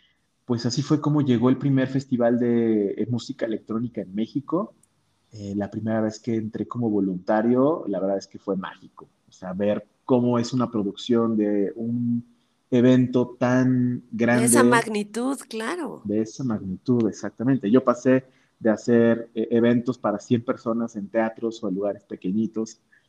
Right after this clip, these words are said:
Speaker 1: a de pronto, eh, dejarte envolver por esta magia de cientos de personas trabajando por un mismo fin. Eh, la verdad es que fue muy gratificante y, y,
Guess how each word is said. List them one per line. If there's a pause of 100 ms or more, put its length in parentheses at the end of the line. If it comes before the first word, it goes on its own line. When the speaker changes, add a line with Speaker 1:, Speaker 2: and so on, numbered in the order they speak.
(120)
Speaker 1:
a
de
pronto, (120)
eh,
dejarte
envolver
por
esta
magia
de (440)
cientos
de
personas
trabajando
por
un
mismo
fin. (1200)
Eh,
la
verdad
es
que
fue
muy
gratificante
y,
y,